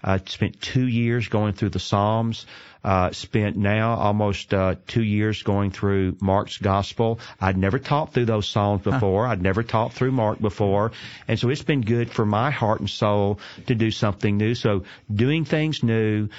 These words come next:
Speaker 1: just continuing to be a student of the Bible, even though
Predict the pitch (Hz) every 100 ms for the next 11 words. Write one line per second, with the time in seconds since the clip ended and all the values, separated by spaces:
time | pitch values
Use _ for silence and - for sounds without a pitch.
0 | - - 120 - 104 - 127 131 143 135
1 | 120 107 - - 117 117 120 123 110 104
2 | 104 104 104 107 92 92 110 104 107 104
3 | 101 101